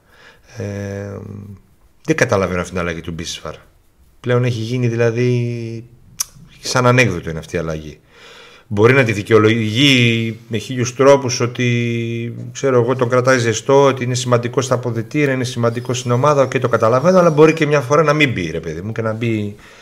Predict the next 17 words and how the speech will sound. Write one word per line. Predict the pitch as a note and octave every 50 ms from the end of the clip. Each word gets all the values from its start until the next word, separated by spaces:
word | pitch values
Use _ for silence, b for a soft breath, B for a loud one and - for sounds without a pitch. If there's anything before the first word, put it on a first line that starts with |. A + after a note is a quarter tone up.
| B B B
ποιος | - - A#2+ A2 - -
ήταν, | E2+ - E2+ E2+
ένα | G2 G#2 A2+ A2+
άλλο | A#2 A#2+ G#2+ F2
παιδί, | D#2 E2 D2 D2 D#2 E2
ο | F2 F2+ F2+ F#2 F#2+ G2+ G2+ G2 G2 G2 G2 G2 F#2 -
Κοαλιάτα, | - A#2 A#2 A#2+ C3 C#3+ C#3 A#2+ G2 - - - D2 D2 D2+ D2+ -
ο, | F2+ E2+ - F#2+ G2 G2+ G#2 - _ B B B B B
να | - F2+
μπει | F#2 A2
πιο | A2 A2+ B2
νωρίς | B2 B2 B2 C3 B2+ B2+
ο | C3
Φίλιππε | B2 B2+ C#3 C#3 C#3 B2+ C#3
Σοάρες, | C3 B2 - D3 D3 D3 C#3+ A#2 F#2 E2+ D2+ D2+
να | D#2 D#2
μπει | D#2+ F#2+ A2+ A#2 A#2 A#2 A#2+ A#2 A#2 A#2